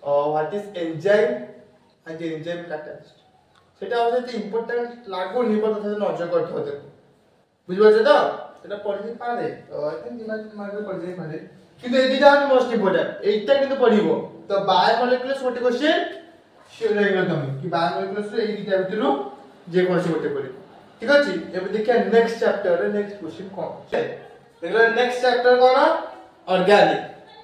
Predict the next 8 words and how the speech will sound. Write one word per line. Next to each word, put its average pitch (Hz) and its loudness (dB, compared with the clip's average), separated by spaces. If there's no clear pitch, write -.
ଅର୍ଗାନିକ 233 2
ଚାପ୍ଟର 247 2
ନା 269 0
କଣ? 311 6
Amine 190 -2
and 226 2
the 262 8
ବିଡିସି, 185 -4